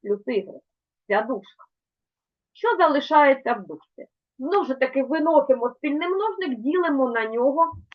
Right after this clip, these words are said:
весь добуток. Добуток перший підкреслений: а помножити на ікс плюс ігрек, поділити на ікс плюс ігрек. Залишається а.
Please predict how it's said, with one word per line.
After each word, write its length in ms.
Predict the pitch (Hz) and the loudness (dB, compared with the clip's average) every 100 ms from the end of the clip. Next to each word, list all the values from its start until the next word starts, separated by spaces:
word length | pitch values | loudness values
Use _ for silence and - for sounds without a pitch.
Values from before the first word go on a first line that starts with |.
| _ - | _ -6
весь 260 | 226 233 | -2 -2
добуток. 500 | 208 202 180 165 160 _ _ _ - | 0 -2 -2 -10 -12 _ _ _ -18
Добуток 600 | 220 330 294 269 269 277 | -2 0 0 2 2 2
перший 340 | 285 269 233 | 2 2 0
підкреслений: 760 | 208 202 - 196 180 185 180 190 - | -6 -6 -4 -4 -4 -6 -8 -8 0
а 220 | 269 262 | 4 4
помножити 540 | - 320 285 254 254 | 4 -4 -4 -4 -4
на 140 | 262 262 | -2 -2
ікс 160 | 254 - | -2 -6
плюс 140 | 214 214 | -8 -6
ігрек, 280 | 320 392 392 - | -4 -4 -4 -2
поділити 580 | 349 269 330 349 - | 0 0 -2 -4 -4
на 140 | 294 269 | 0 0
ікс 120 | 254 - | 0 -6
плюс 160 | 240 240 | -8 -6
ігрек. 260 | 180 175 - _ _ _ _ _ _ | -8 -10 -14 _ _ _ _ _ _
Залишається 880 | - 214 240 233 - 202 170 156 - - | -6 0 0 0 -2 -2 -2 -4 -12 -2
а. 300 | 240 254 | 2 2